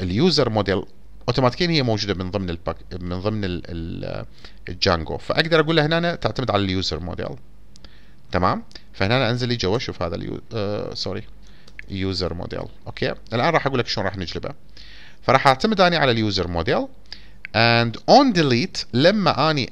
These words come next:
امسح هذا البرودكت، اوكي؟ On delete، لما امسح هذا البرودكت امسح اليوزر، او لما امسح اليوزر امسح المنتج مالته. هذا بيقول لك شنو الموديل مالتك on delete، يعني اذا مسحت ال-،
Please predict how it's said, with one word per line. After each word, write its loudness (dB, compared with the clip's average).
امسح 2
هذا 8
البرودكت، 0
اوكي؟ 0
On 2
delete، -2
لما 4
امسح 2
هذا 8
البرودكت 2
امسح 0
اليوزر، 0
او 6
لما 2
امسح 2
اليوزر 4
امسح 2
المنتج 2
مالته. 2
هذا 10
بيقول 2
لك 4
شنو 2
الموديل 4
مالتك 0
on 2
delete، -2
يعني 2
اذا 4
مسحت 0
ال-، 4